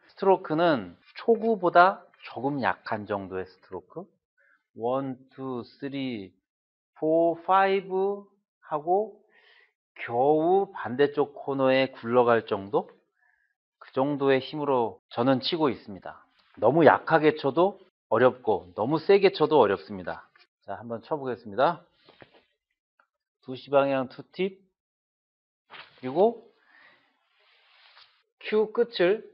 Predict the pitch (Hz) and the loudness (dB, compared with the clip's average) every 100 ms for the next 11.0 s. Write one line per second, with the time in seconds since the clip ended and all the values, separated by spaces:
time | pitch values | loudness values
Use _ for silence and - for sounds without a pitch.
0 | - 160 180 185 180 180 180 175 - - | -12 -6 -2 -2 -2 -2 -4 -6 -10 -10
1 | 240 240 254 - 226 214 202 185 165 175 | -8 -8 -4 2 2 2 0 2 0 -2
2 | 156 160 135 131 135 135 131 139 147 143 | 2 0 0 -2 0 -2 -2 -2 -4 -8
3 | _ _ _ _ _ _ 123 131 123 131 | _ _ _ _ _ _ -2 0 0 0
4 | 135 131 185 170 165 156 156 - _ _ | -2 -6 -14 -4 -2 0 -2 -6 _ _
5 | - - - 190 - 156 143 127 117 117 | -20 -6 0 0 2 2 4 2 0 -2
6 | 117 127 - 143 156 160 135 120 - 101 | 0 -2 -2 -8 0 4 4 2 -4 -8
7 | 101 - 135 - _ 101 101 - 113 95 | -8 -6 -8 -10 _ -12 -8 -4 -4 -6
8 | _ _ _ _ 104 123 127 127 - 107 | _ _ _ _ -6 -4 -4 -6 -6 -2
9 | 143 190 _ _ _ _ 104 107 120 175 | -2 -4 _ _ _ _ -8 -4 -4 -6
10 | 170 165 151 - 117 104 98 98 - | -4 -4 -6 -12 -12 -8 -8 -10 -20